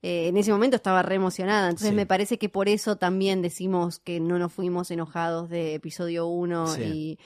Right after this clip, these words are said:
Speaker 2: Creo,
Speaker 1: demás.
Speaker 2: creo que se, se va a cambiar la perspectiva sobre, sobre esta película con el tiempo y me parece interesante ver qué pasa, más allá del backlash que hoy es como más grande que nunca, porque tenemos las herramientas para hacer la mierda,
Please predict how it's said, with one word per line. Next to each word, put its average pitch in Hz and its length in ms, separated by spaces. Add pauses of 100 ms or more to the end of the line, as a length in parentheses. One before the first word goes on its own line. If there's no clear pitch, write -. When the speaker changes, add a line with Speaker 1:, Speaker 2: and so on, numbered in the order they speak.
(220)
Speaker 2:
Creo, 170 280
Speaker 1:
demás. 156 260
Speaker 2:
creo 165 200
que 139 260
se, 110 240
se 113 220
va 127 760
a 185 80
cambiar 160 340
la 135 140
perspectiva 117 640
sobre, 95 640
sobre 104 260
esta 95 180
película 98 540 (320)
con 98 320
el 95 140
tiempo 110 500
y 110 60
me 101 100
parece 104 200
interesante 101 560
ver 98 200
qué 104 100
pasa, 127 220
más 165 160
allá 151 340 (280)
del 113 260
backlash 147 460
que 113 200
hoy 131 140
es 117 80
como 104 220
más 123 160
grande 139 340
que 135 100
nunca, 165 520 (260)
porque 139 320
tenemos 135 300
las 120 160
herramientas 123 500
para 110 160
hacer 127 220
la 139 100
mierda, 151 440